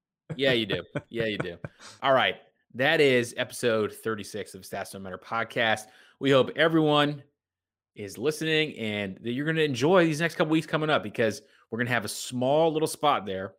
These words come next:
Speaker 1: where we're gonna get football on Saturdays.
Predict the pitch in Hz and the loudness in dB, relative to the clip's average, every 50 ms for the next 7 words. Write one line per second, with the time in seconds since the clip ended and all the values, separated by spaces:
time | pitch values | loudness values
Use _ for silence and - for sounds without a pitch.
0 | _ _ _ _ _ _ - 104 101 98 104 98 113 110 110 104 107 117 - - | _ _ _ _ _ _ -8 -6 -6 -6 -4 -4 -4 -4 -4 -2 0 -2 -2 -2
1 | - - - - 120 110 - 120 123 123 117 110 - 104 98 95 - - - - | -6 -20 -12 -10 -10 -10 -6 -2 -2 -2 -2 -2 -4 -8 -10 -10 -10 -10 -10 -10
2 | 110 113 117 107 101 92 - - - - - - - | -8 -6 -6 -4 -6 -6 -8 -10 -12 -12 -14 -16 -20